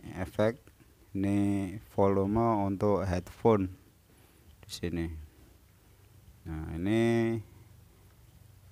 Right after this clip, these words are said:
eh, volume utama master, volume master di sini. Dan di sini un-, ada dua ini, eh, efek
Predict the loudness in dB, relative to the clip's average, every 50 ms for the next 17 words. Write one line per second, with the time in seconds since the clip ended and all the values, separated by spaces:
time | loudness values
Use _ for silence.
0 | -6 -2 0 0 2 2 2 2 2 2 0 0 -2 -2 -2 0 0 2 2 2
1 | 2 2 2 0 0 0 0 0 0 0 0 -2 -2 -2 -2 -2 -2 -4 -6 -8
2 | -10 -12 -12 -4 0 0 2 4 4 2 2 0 -2 -10 -14 -20 -20 -20 -20 -20
3 | -20 _ -20 -16 -8 -6 -6 -6 -4 0 0 0 0 0 -6 -20 -20 -20 -20 -20
4 | -20 -20 -20 -20 -20 -20 _ _ _ -20 -20 -20 _ -20 -16 -10 -8 -8 -6 -6
5 | -4 -4 -2 -2 -2 -2 -2 -2 -4 -4 -6 -6 -6 -8 -10 -14 -20 _ _ -20
6 | -18 -18 -14 -10 -10 -8 -8 -10 -12 -16 -20 -20 -20 -20 -20 -20 -20 -20 -20 -20
7 | -18 -18 -18 -18 -18 -20 -20 _ _ _ _ -6 -4 -2 0 2 2 2 2 2
8 | 2 4 4 4 2 2 2 0 -2 -4 -4 -4 -4 -4 0 2 4 6 6 6
9 | 6 6 4 2 0 -4 -4 0 2 4 4 4 4 2 0 0 0 0 0 -2
10 | -2 -4 -10 -20 -20 -20 -20 -20 -12 -4 -2 0 0 0 0 0 0 0 0 0
11 | 0 0 0 2 0 0 0 -2 -4 -8 -12 -16 -20 -20 -20 _ -20 -20 -20 _
12 | -20 _ _ _ -20 _ _ -20 -16 -16 -16 -16 -16 -20 -20 -20 -20 -20 -20 -8
13 | -2 -2 2 4 4 4